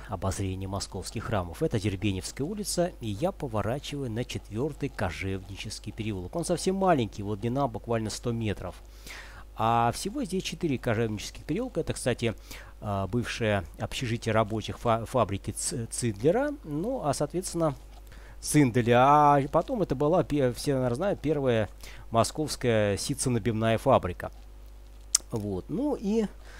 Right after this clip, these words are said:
всего этих переулков четыре кожевнических, это вот четвёртый. Щас я буду поворачивать на второй. А ещё есть третий и первый.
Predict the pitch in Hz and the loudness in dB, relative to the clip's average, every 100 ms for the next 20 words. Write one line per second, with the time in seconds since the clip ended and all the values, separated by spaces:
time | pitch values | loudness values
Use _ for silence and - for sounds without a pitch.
0 | - - 175 151 - - 147 143 - - | -8 2 4 4 4 0 0 0 -2 -6
1 | 151 285 285 254 196 190 170 - 147 135 | -4 -2 -2 0 2 2 0 -2 -2 -2
2 | 123 143 202 277 254 196 196 - 135 156 | -4 -4 -2 -2 0 0 2 0 -2 -4
3 | - 120 156 151 143 - 165 147 95 95 | -2 2 2 2 -4 0 2 2 0 -2
4 | - 180 - 214 247 175 160 143 107 92 | 0 -2 0 -4 -2 -4 -4 -4 0 0
5 | 80 80 | -2 -8